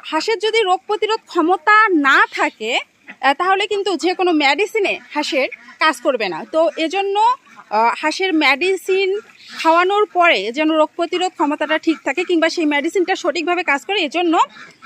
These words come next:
অবশ্যই হাঁসকে সুস্থ করার লক্ষ্যে আপনাকে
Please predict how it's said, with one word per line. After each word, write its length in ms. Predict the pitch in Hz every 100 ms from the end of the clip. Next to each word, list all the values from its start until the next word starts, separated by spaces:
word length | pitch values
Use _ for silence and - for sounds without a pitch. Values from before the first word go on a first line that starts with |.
| - -
অবশ্যই 380 | 262 359 370
হাঁসকে 460 | 381 359 - 415 370 -
সুস্থ 520 | - 370 381 - -
করার 520 | 403 320 285 349 427 -
লক্ষ্যে 520 | 262 311 320 - 285
আপনাকে 500 | - 240 277 269 285